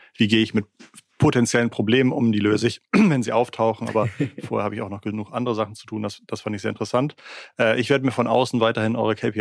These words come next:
Speaker 1: Is angucken, was man so von outside in sehen kann. Und vielleicht kriegen wir irgendwann ja mal ein Update von dir und hören uns an, was dann vielleicht im nächsten Jahr so geplant ist. Vielen Dank.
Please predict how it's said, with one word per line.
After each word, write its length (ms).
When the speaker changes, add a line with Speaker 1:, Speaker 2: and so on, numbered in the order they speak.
Speaker 1:
Is 140
angucken, 400
was 120
man 100
so 100
von 160
outside 340
in 140
sehen 220
kann. 240
Und 100
vielleicht 300
kriegen 180
wir 60
irgendwann 260
ja 120
mal 160
ein 140
Update 320
von 160
dir 320
und 440
hören 260
uns 260
an, 280
was 260
dann 240
vielleicht 320
im 80
nächsten 240
Jahr 80
so 100
geplant 360
ist. 120
Vielen 220
Dank. 260